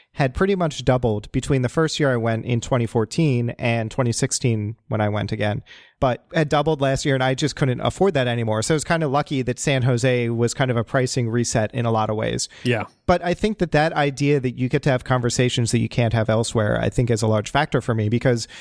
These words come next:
Speaker 1: most of my friends in real life, like, we nerd out on video games, board games, whatever, and they're generally into tech and stuff, but I'm not gonna be able to talk about Swift four with them for more than, like, one second before they're just like, "Yeah, shut up, whatever."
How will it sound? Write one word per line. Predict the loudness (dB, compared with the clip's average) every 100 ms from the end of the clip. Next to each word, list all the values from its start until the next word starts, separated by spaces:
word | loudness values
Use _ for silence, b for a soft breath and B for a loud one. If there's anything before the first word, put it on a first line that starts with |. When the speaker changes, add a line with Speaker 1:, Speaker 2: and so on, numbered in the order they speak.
| B B _
Speaker 1:
most | 0 0 2
of |
my | 0
friends | 2 2 2
in | 2
real | 2
life, | 2 0 0
like, | 0
we | 2
nerd | 2 2 2
out | 2
on | 2 2
video | 2 2 2
games, | 2 2 2 0 0
board | 0 2
games, | 2 2 2 2
whatever, | 2 2 2 2 2
and | 0 -4 B B B _ _ 0
they're | 6 6 6
generally | 4 4 4 4 4
into | 2 2
tech | 4 4 4
and | 2
stuff, | 6 4 4
but | 0 2
I'm | 2
not | 2 2
gonna | 4 4
be |
able | 4
to | 2
talk | 2 2 4
about | 0 0
Swift | 2 0 2
four | 2 2
with | 2
them | 0 0
for | 2 4
more | 4
than, | 2 0
like, | 0 -2 _ _ _ _ _
one | 2 4 4 4
second | 4 4 2 0
before | 2 4 4
they're | 4
just | 2 2
like, | 2 4
"Yeah, | 2
shut | 2 0
up, | 0
whatever." | 0 0 0